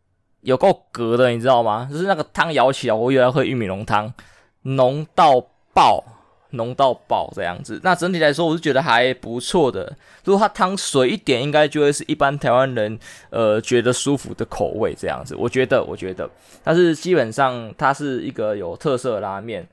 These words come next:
那最主要、最主要，我觉得最棒的应该还是它的那个老板娘吧，老板娘好正哦。我不知道是不是老板娘啦，因为我本来说：“哇，这好正。”然后走出来的时候，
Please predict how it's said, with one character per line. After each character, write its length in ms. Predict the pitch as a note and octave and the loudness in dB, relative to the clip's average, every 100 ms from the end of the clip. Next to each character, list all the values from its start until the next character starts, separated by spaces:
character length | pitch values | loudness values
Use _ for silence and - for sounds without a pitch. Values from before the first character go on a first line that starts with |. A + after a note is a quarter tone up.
| _ _ _ _ _ | _ _ _ _ _
那 240 | C3 C#3+ C3+ | -6 -4 -4
最 200 | G#3 D#3+ | -4 -4
主 100 | C3 | 0
要、 120 | C#3 | 0
最 140 | D3+ | 0
主 160 | B2+ A2+ | -4 0
要， 140 | C3 | 2
我 120 | G#2+ | 0
觉 120 | - A2 | -4 -6
得 60 | |
最 200 | A2+ D#3 | -2 -2
棒 240 | C3+ D3 A#2+ | 0 0 0
的 100 | A2+ | -4
应 80 | |
该 120 | A#2 A#2 | -4 -4
还 140 | G#2 | -4
是 80 | A2 | -4
它 160 | A#2+ | -4
的 100 | G#2 | -4
那 140 | G2+ G2+ | -6 -10
个 260 | G#2 F#2 | -8 -6
老 100 | F#2 | -6
板 180 | F#2 D#2+ | -6 -8
娘 160 | D#2+ A1+ - _ _ _ _ _ | -10 -16 -18 _ _ _ _ _
吧， 200 | - C#2 - | -12 -10 -10
老 100 | A2+ | -6
板 120 | A#2 | -4
娘 120 | G2+ | -4
好 100 | - | -6
正 200 | - G2 | -4 -4
哦。 100 | - - _ _ _ _ _ _ _ _ _ | -4 -12 _ _ _ _ _ _ _ _ _
我 80 | - | -2
不 60 | A#2 | 0
知 40 | |
道 40 | E3 | 2
是 60 | |
不 40 | F3+ | 4
是 40 | |
老 80 | C3+ | 2
板 160 | C3 | 2
娘 200 | A2 G2 | 0 -4
啦， 140 | F#2 F#2+ | -4 -6
因 100 | C#3+ | 0
为 580 | D3+ D3 C3 A#2+ A2+ - | 2 4 4 2 -2 -6
我 60 | C3 | -2
本 120 | C3 | 0
来 40 | |
说 80 | B2 B2+ | 2 2
：“哇， 240 | A2+ G#2+ | 2 2
这 120 | B2 | 0
好 120 | A#2+ G2 | -2 -2
正。” 220 | A2+ G2+ | -4 -2
然 80 | A#2 | 0
后 100 | C3 | 2
走 160 | B2+ | 0
出 120 | A2+ C3+ | 0 2
来 100 | A#2+ | 0
的 60 | |
时 160 | A2 A#2 | 0 0
候， 280 | B2+ B2 | 2 2